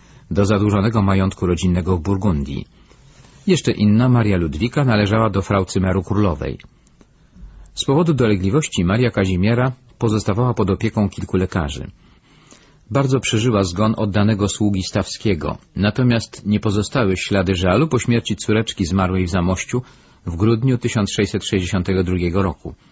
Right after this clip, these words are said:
Wojewodzina, tytułująca się księżną zamojską, pisała, że „żyję tu jak należy, mam dwóch paziów, czterech lokajów, moja lektyka wzbudza podziw, moja kareta bardzo piękna.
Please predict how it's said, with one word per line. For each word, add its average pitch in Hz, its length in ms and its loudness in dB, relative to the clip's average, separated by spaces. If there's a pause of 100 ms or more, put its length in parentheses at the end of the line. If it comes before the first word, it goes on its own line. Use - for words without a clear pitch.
(680)
Wojewodzina, 139 680 2
tytułująca 110 720 -2
się 92 140 -2
księżną 98 440 0
zamojską, 92 520 -2
pisała, 113 420 0
że 92 260 0 (480)
„żyję 151 540 2
tu 147 140 2
jak 123 220 0
należy, 98 500 2
mam 92 320 0 (200)
dwóch 90 300 -2
paziów, 110 540 0 (140)
czterech 101 380 -2
lokajów, 95 560 -2 (460)
moja 110 240 2
lektyka 113 560 -2
wzbudza 92 420 0
podziw, - 480 -2 (360)
moja 101 220 2
kareta 98 440 -2
bardzo 98 300 0
piękna. 98 480 -2